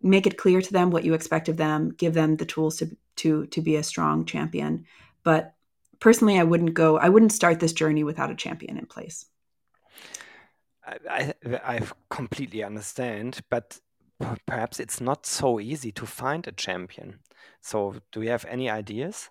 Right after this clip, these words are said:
Speaker 2: how to find out who might be the, the best champion for the topic?
Speaker 1: Absolutely. So let me also say that many times the D E I person is,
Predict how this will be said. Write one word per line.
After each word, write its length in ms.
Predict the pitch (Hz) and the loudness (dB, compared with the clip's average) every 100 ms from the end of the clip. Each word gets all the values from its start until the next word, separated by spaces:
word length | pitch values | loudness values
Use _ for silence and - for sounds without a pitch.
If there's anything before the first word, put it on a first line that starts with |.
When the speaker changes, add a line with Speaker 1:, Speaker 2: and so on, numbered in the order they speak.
| _ | _
Speaker 2:
how 160 | - 117 | -2 -2
to 100 | 127 | -2
find 360 | - 127 107 | -4 -4 -2
out 300 | - 113 190 | -4 -4 -6
who 180 | - 135 | -6 -8
might 320 | 120 113 117 | -6 -6 -8
be 260 | 113 117 123 _ - | -8 -8 -10 _ -14
the, 100 | 95 _ _ | -14 _ _
the 80 | 104 | -12
best 240 | 113 - | -10 -10
champion 400 | - 113 127 135 | -8 -8 -8 -12
for 160 | - 131 | -10 -10
the 80 | 127 | -10
topic? 460 | - - 196 - _ _ _ _ | -10 -12 -14 -20 _ _ _ _
Speaker 1:
Absolutely. 680 | 165 165 - 170 143 143 147 | 0 0 -2 -4 -4 -4 -6
So 480 | - 190 175 170 - - _ _ _ _ | -4 2 2 2 -4 -18 _ _ _ _
let 160 | - 196 | 2 2
me 140 | 202 | 6
also 420 | 175 175 175 165 160 | 6 6 6 6 4
say 280 | - 160 | 2 2
that 280 | 156 156 - _ _ _ - | 4 0 -4 _ _ _ -2
many 280 | 180 180 175 | 2 4 4
times 480 | 170 156 156 160 | 4 2 4 0
the 80 | - | -2
D 140 | 160 156 160 | -2 0 2
E 40 | |
I 320 | 151 156 165 _ _ - | 2 0 -4 _ _ -2
person 340 | 170 160 160 | 0 4 4
is, 160 | 160 | 2